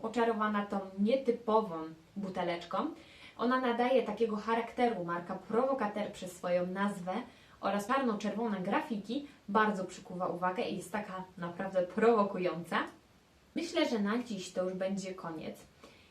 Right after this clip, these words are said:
Nie chcę za dużo opowiadać Wam o kolorach, ponieważ wszystkie je w najbliższym czasie będziecie mogli zobaczyć w stylizacjach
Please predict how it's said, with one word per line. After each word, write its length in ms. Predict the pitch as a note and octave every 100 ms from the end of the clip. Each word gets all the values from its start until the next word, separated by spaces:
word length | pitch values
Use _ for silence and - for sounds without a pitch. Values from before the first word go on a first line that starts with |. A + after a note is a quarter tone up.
| -
Nie 280 | G#3 D4 F4
chcę 120 | B3+
za 120 | G#3+
dużo 240 | G3+ B3 A#3+
opowiadać 480 | G#3+ G3+ B3 A#3+ G3+
Wam 180 | G3
o 80 | G3+
kolorach, 500 | - F3+ F3+ G#3 C#4+ -
ponieważ 460 | G#3+ G#3+ G3+ F#3+
wszystkie 380 | - D4+ D4 E4
je 220 | D#4 D4+
w 40 | G3+
najbliższym 640 | A#3 F4 C#4 B3+ - G#3
czasie 440 | - E3+ E3 C4 D#4
będziecie 440 | A3+ A#3+ A#3+ G3+
mogli 280 | F3 E3+ E3+
zobaczyć 540 | F3 E3+ E3 - - -
w 60 |
stylizacjach 680 | - A#3+ C#4 D#4 D#4 D#4+ D#4